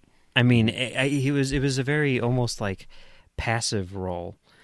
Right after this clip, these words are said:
You know, it, it, I mean, he, it was definitely told from his perspective, but I felt like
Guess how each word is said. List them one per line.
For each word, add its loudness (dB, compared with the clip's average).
You 2
know, 4
it, 2
it, 0
I 2
mean, 4
he, 0
it 0
was 0
definitely 0
told -6
from -4
his -2
perspective, -4
but -2
I 0
felt -4
like -4